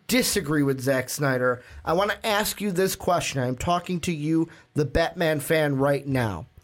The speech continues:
Whether you agree or disagree with Zack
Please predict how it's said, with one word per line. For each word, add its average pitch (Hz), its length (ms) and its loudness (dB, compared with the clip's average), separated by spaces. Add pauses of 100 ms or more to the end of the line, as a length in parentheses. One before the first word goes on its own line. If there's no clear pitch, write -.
(800)
Whether 170 360 2
you 214 240 0
agree 175 480 2
or 220 200 4
disagree 185 540 -2
with 185 200 0
Zack 127 540 -2